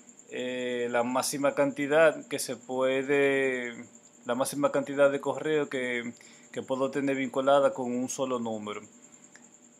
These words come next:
Eh, por ejemplo, eh, Gmail te permite tener unos cinco o diez números, creo que son diez.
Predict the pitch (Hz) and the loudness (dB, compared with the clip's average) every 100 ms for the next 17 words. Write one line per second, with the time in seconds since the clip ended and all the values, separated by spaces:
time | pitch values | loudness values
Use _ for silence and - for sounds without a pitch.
0 | - 117 113 113 113 110 110 117 - - | -8 -2 0 0 0 -2 -6 -12 -18 -20
1 | - - _ - - - 123 147 147 135 | -20 -20 _ -20 -20 -4 0 2 0 -2
2 | 123 117 117 - 127 123 120 120 117 120 | -2 -2 -2 -4 -2 0 2 0 -2 -4
3 | 120 117 - - - - 117 127 147 151 | -6 -10 -16 -20 -20 -10 -4 0 0 0
4 | 147 156 147 147 147 139 147 143 143 139 | 0 -4 -2 -2 -2 0 2 2 0 -2
5 | 139 139 139 139 139 143 143 143 135 127 | 0 2 2 0 0 2 4 4 4 2
6 | - 147 156 143 135 123 117 117 131 135 | -2 -4 -4 -4 -2 -2 -2 -2 -2 0
7 | 143 135 120 113 110 120 131 - 139 127 | 0 0 -2 -4 -4 -4 -4 -6 -6 -6
8 | 143 135 | -4 -4